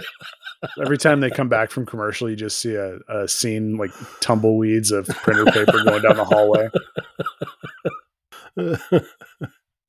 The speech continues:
Speaker 2: So they, they decide they're gonna get to Talos real fast, so they, they decide to use Time Warp seven.
Speaker 1: Okay, now, Warp seven at this time,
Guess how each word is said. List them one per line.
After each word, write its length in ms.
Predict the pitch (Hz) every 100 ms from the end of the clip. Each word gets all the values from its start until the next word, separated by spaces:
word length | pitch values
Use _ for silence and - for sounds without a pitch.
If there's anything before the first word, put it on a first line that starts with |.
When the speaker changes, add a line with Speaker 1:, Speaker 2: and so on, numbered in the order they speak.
| -
Speaker 2:
So 200 | - 151
they, 300 | 151 151 151
they 160 | 147 147
decide 260 | - 190
they're 100 | 165
gonna 160 | 151 139
get 140 | 131
to 60 | -
Talos 360 | 143 123 110 -
real 140 | 113
fast, 420 | - 113 101 95
so 140 | - 107
they, 240 | 104 98 - 120
they 220 | 113 107
decide 340 | 107 151 151
to 60 | 135
use 360 | 135 127 117 - _ _
Time 320 | - 175 185
Warp 260 | 147 165 -
seven. 400 | - 143 110 104 _ _ _ _ _ _ _ -
Speaker 1:
Okay, 280 | 151 139 123
now, 320 | 127 117 117 131
Warp 380 | 120 196 220
seven 380 | - - 160 160
at 160 | 104 -
this 180 | 131 131
time, 400 | 170 208 208